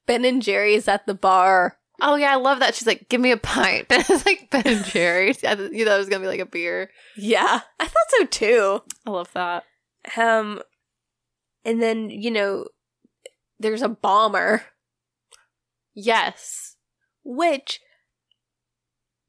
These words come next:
Speaker 1: because I was a literal child in the nineties, I didn't realize,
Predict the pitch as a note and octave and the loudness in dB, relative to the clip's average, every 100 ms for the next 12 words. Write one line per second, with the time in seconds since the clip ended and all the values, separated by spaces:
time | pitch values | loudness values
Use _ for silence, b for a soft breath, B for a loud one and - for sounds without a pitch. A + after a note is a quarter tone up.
0 | A3 C4 B3+ - C4 D4+ B3 A3+ G#3+ - | -12 -10 -8 -8 -2 0 0 -2 -8 -18
1 | - - _ _ _ F#3+ A3 A3 G#3 G3 | -20 -20 _ _ _ -2 0 0 0 -6
2 | - _ _ G#3 G3 G#3+ G#3+ G3+ G3 - | -10 _ _ -10 -4 -2 0 0 -2 -6
3 | _ - G#3 G#3 G3+ G3 G3+ - - A#3 | _ -6 -2 0 2 0 -2 -8 -4 -2
4 | A#3 G#3+ F3 F#3+ A#3 D4 E4+ E4 - b | 0 -2 -2 -2 -2 -2 -2 -4 -10 b
5 | b - B3 F#4+ B4+ A#3+ A#3+ C4 C4+ C#4+ | b -6 0 2 2 0 2 2 2 2
6 | D#4+ E4 - | 2 0 -8